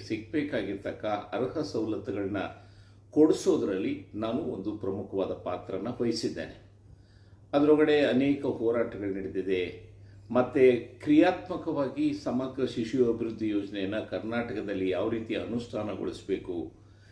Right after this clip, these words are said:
ಇದರಲ್ಲಿ ಸಮುದಾಯದ ಪಾತ್ರ, ಮತ್ತೆ ಅಂಗನವಾಡಿ ಕಾರ್ಯಕರ್ತರು ನಿಷ್ಪಕ್ಷಪಾತವಾಗಿ ಯಾವ ರೀತಿ ಕೆಲಸ ಮಾಡಬೇಕು, ಈ ಎಲ್ಲ ಅನೇಕ ಕಾರ್ಯಕ್ರಮಗಳನ್ನ ನಾವು ಸಂಘಟನೆ ಪ್ರಾರಂಭ ಆದ ದಿನಾಂಕದಿಂದ ಸುಮಾರು ನಲವತ್ತು ವರ್ಷಗಳಿಂದ ನಿರಂತರವಾಗಿ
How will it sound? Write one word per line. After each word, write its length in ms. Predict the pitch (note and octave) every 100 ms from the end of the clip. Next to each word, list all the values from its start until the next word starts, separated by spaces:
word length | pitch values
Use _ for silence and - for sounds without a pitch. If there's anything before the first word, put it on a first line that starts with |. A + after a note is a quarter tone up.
| -
ಇದರಲ್ಲಿ 340 | A#2 B2 B2 B2
ಸಮುದಾಯದ 560 | C3 A#2+ C#3+ C#3 B2
ಪಾತ್ರ, 420 | G#2+ G2+ F#2 - F2+ E2 - - - - C3
ಮತ್ತೆ 220 | C3 C#3
ಅಂಗನವಾಡಿ 480 | B2+ D#3+ F#3 D#3 D3
ಕಾರ್ಯಕರ್ತರು 920 | C3+ A#2+ A#2+ A#2 - B2+ C3 B2+ -
ನಿಷ್ಪಕ್ಷಪಾತವಾಗಿ 1080 | B2+ - F3 - - - B2+ A#2+ A2+ G2+ G#2+
ಯಾವ 160 | G2+
ರೀತಿ 220 | G2 G2
ಕೆಲಸ 340 | G2 A2 G2 -
ಮಾಡಬೇಕು, 480 | A2 F#2+ E2 - -
ಈ 100 | C#3+
ಎಲ್ಲ 560 | E3 F#3 G3 G#3+ G3+
ಅನೇಕ 340 | A#2 B2+ C#3+ D3
ಕಾರ್ಯಕ್ರಮಗಳನ್ನ 840 | - G2+ G#2 G2 F#2+ F2 D#2+ D2 - - - - - - - - -
ನಾವು 440 | A#2 D3 F#3 F3 D#3
ಸಂಘಟನೆ 800 | - B2+ C#3+ D3+ - D3+ C#3
ಪ್ರಾರಂಭ 680 | A#2 - G#2 G2+ A#2 D3+ D3+
ಆದ 400 | B2+ A2 F#2+ G2+ F#2+
ದಿನಾಂಕದಿಂದ 560 | G2 F#2 - G#2 F#2+ F2 - -
ಸುಮಾರು 280 | A2 G2+ F#2
ನಲವತ್ತು 560 | G#2 B2+ C#3+ - C#3
ವರ್ಷಗಳಿಂದ 600 | A2+ G#2+ - G#2+ F#2+ E2+
ನಿರಂತರವಾಗಿ 1040 | E2 E2+ F#2+ A#2+ C#3+ - A2+ F2 D2+ C#2+